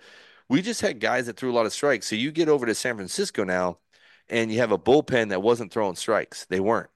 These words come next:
They had a bunch of young guys that could not maintain close ball games. Well, you brought in Bob Howry, you brought in myself,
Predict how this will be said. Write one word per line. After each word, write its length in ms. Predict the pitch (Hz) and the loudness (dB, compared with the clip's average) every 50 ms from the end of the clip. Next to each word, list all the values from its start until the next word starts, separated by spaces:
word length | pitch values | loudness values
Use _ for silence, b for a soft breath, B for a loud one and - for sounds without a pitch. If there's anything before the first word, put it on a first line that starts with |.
| _ - | _ -4
They 80 | 95 | -2
had 80 | 101 98 | -2 -2
a 40 | 92 | 0
bunch 220 | 80 107 110 - | 0 -2 -2 -2
of 80 | 101 87 | -4 -4
young 220 | 92 104 120 127 | -4 -4 -2 -2
guys 340 | 101 110 113 110 107 107 98 | -2 0 0 0 0 0 -2
that 140 | 90 82 - | -4 -8 -8
could 160 | - 101 85 | -6 -6 -4
not 260 | 82 87 95 101 98 | -2 0 0 0 0
maintain 480 | 92 104 98 95 90 - - 92 92 87 | -2 -4 -6 -8 -8 -6 -6 -6 -6 -8
close 300 | 85 - - 85 80 - | -8 -8 -6 -6 -6 -6
ball 200 | - 78 76 76 | -6 -6 -6 -6
games. 360 | - - - - - - - B B B B B B B B B B B _ | -8 -14 -16 -18 -18 -20 -20 B B B B B B B B B B B _
Well, 360 | - 98 107 117 123 - - - - | 4 6 6 6 6 4 0 -8 -16
you 180 | - 104 107 120 | -8 -4 -4 -2
brought 280 | 104 - 120 117 113 | 0 2 2 2 2
in 140 | 113 110 104 | 2 -2 -2
Bob 220 | 82 98 107 127 120 | 0 0 0 0 0
Howry, 600 | 107 104 104 101 104 104 107 110 110 - - _ | 0 0 0 0 -2 -4 -6 -10 -14 -20 -20 _
you 100 | 92 87 | -10 -2
brought 240 | 80 101 107 113 | 0 2 2 2
in 80 | 113 107 | 2 -2
myself, 720 | 104 101 98 - - 110 104 95 92 92 - - - - | -4 -6 -6 -4 0 0 2 2 0 -2 -4 -12 -20 -20